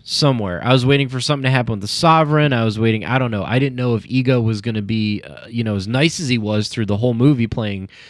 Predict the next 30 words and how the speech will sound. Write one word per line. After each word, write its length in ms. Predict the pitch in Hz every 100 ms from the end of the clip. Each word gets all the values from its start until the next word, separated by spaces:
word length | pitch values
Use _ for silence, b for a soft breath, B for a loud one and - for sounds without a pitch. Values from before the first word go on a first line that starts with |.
| B
you 120 | 117
know, 340 | 117 104 95 92 b b _
uh, 160 | 104 95
energy 380 | 123 143 131 117
ball 200 | 104 98
catch 340 | - 98 -
with 120 | 98
his 180 | 92 87
new 140 | 104 113
son 300 | - 117 110
that 100 | 101
he 80 |
just 200 | 90 92
made 160 | 107 95
up 220 | 110 113
with 200 | 107 104
and 120 | 92
found. 320 | - 113 110 110
And 100 | 117
he 80 |
was, 140 | 131 127
like, 140 | 135
so 160 | - 185
nice 200 | 180 170
to 80 | 139
everybody 280 | 135 113 117
else. 380 | 170 131 - - B B B B B B B
And 160 | 135 139
then, 160 | 147
like, 360 | 139 123 120